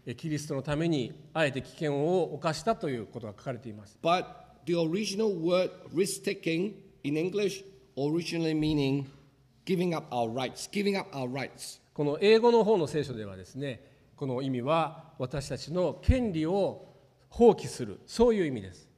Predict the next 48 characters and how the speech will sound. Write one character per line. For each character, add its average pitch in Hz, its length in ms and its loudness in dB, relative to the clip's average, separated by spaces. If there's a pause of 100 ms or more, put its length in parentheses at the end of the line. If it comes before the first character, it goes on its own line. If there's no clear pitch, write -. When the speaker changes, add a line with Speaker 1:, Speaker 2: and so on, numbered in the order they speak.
Speaker 2:
To 180 100 -6
surrender 175 1000 2
means 175 340 -2
to 165 80 -4
surrender 190 440 2
our 139 260 -2
rights. - 400 -12 (240)
Speaker 1:
私 151 280 -2
た 156 100 -4
ち 165 120 -6
の、 202 120 4
お、 123 800 -2
権 233 260 6
利 139 120 -2
を、 180 480 2 (220)
お、 143 240 -2
あ 202 100 2
え 185 80 2
て、 123 380 -8
え 107 420 -10
ー、 104 60 -16 (100)
放 190 140 2
棄 - 140 -4
す - 160 -10
る、 110 100 -12
そ 220 140 -2
う 254 60 2
い - 20 0
う - 20 0
意 196 40 0
味 147 80 0
が 117 80 -6
あ 107 40 -10
り 104 80 -8
ま 254 60 0
す。 - 60 -6 (600)
Speaker 2:
<coughs> 143 80 -4 (720)
Very 180 200 -2
much 180 260 -6
like 165 300 -2
nowadays 160 440 0
going 156 240 0
through 151 220 -6
the 147 100 -6
airport 143 420 -2
immigration 135 680 -4 (260)
security 143 520 -6
check. 131 220 -2